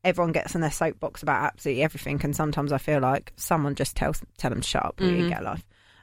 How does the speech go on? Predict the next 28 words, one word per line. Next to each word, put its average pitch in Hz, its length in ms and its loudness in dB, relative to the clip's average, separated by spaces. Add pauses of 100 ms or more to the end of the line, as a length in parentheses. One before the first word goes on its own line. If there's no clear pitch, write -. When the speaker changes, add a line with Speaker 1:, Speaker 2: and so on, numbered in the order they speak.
(160)
Speaker 1:
Um, 175 560 2
but - 120 -2
then 220 160 4
here, 214 400 4
I 180 80 6
feel 196 220 2
like 190 180 4
because 214 320 0
we're 208 200 4
so, 190 540 4 (300)
we're 190 60 -2
still 190 300 2
in 185 120 4
quite 180 280 4
a, 175 60 0
like, 175 340 0 (340)
hierarchy 170 540 2
class 170 360 2
system 156 440 -4
and 151 120 -2
whatever, 123 360 0
like, 143 300 2
I 151 40 -2
feel 196 200 0
like 175 160 2
sometimes 170 480 0
we 165 40 -2
don't, 160 200 2